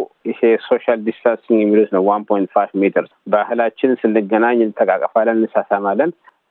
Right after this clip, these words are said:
ሲሪየስሊ ይሄ መቆም አለበት። ለሴፍቲ፣ ለራሱ ሴፍቲ፣ ለ-፣ ለፋሚሊው ሴፍቲ፣ ለሚወደው ጓደኛና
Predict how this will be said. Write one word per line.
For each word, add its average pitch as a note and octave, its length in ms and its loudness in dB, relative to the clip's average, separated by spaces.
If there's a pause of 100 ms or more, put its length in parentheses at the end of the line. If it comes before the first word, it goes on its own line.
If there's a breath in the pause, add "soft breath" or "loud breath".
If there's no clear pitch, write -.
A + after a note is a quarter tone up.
(120)
ሲሪየስሊ A#2 500 2
ይሄ G#2 240 2
መቆም G2 320 -2
አለበት። F2+ 380 -4 (180)
ለሴፍቲ፣ A2 560 -2
ለራሱ F#2+ 380 -2
ሴፍቲ፣ - 320 -2 (160)
ለ-፣ G#2 200 0
ለፋሚሊው A#2 640 0
ሴፍቲ፣ - 320 -2 (420)
ለሚወደው C3+ 560 0
ጓደኛና A2+ 600 -4